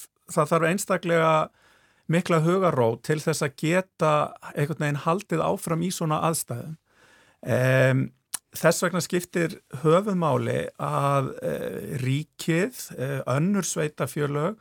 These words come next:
nú lánastofnanir eins og við nefndum, stofnanir ríkisins, við erum með almannavarnir hérna, eh, í dag við borðið hjá okkur hér, eh,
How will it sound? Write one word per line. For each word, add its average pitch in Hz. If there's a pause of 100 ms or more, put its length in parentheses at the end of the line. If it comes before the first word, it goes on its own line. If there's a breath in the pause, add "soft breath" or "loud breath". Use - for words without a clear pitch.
(220 soft breath)
nú 156
lánastofnanir 151
eins 143
og 147
við 139
nefndum, 127
stofnanir 180
ríkisins, 131 (260 soft breath)
við -
erum 143
með 151
almannavarnir 151
hérna, 147 (120)
eh, -
í 131
dag 160
við 131
borðið 151
hjá 143 (100)
okkur 127
hér, 120 (800 loud breath)
eh, -